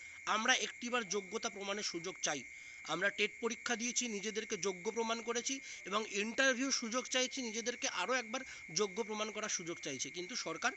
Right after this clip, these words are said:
সেটা দিচ্ছে না। লোকসভা ভোটের সময় পশ্চিমবঙ্গের যে প্রান্তে শিক্ষামন্ত্রী, পর্ষদ সভাপতি গিয়েছেন, আমরা প্রতিটা জায়গায় আমাদের ডেপুটেশন কপি নিয়ে তাদের সাথে দেখা করেছি। প্রত্যেক জায়গা থেকে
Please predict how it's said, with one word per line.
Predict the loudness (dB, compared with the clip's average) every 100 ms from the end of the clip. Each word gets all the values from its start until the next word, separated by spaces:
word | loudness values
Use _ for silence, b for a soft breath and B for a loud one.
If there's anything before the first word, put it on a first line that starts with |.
| B B
সেটা | -6 -2 -2
দিচ্ছে | -2 -2 -4
না। | -6 B B B -12 -16 -16 -16 -16 -16 -14 B B -4
লোকসভা | 0 2 2 2
ভোটের | 0 -2
সময় | -2 0 0
পশ্চিমবঙ্গের | 0 -4 -2 -2 0 0 0
যে | 0 2
প্রান্তে | 2 2 2
শিক্ষামন্ত্রী, | 0 0 -2 0 0 -2 -6
পর্ষদ | -4 -2 0
সভাপতি | 0 -2 -2 -4
গিয়েছেন, | -2 0 0 0
আমরা | -2 -4
প্রতিটা | -4 -6 -2 0
জায়গায় | 4 6 6 4 B B B B B -14 -16 -16 -2
আমাদের | 2 4 4
ডেপুটেশন | 4 2 2 2
কপি | 2 -2 -2
নিয়ে | 0
তাদের | 0 2
সাথে | 0 0
দেখা | -2 -2
করেছি। | -2 -4 -8 -8 -6
প্রত্যেক | -6 0 0
জায়গা | 4 4 4
থেকে | 0 -2